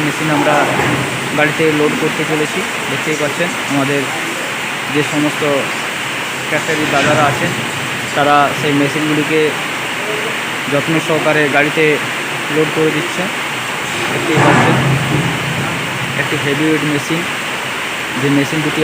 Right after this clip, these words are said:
আমরা এখন বিহারের উদ্দেশ্যে পাঠাতে চলেছি।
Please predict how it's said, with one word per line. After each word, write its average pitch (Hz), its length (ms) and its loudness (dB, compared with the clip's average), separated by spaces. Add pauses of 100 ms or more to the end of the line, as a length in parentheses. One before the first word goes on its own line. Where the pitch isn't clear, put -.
আমরা 143 180 2 (400)
এখন 151 160 0 (100)
বিহারের 151 360 4
উদ্দেশ্যে 147 380 0 (1120)
পাঠাতে 156 380 2
চলেছি। 156 280 6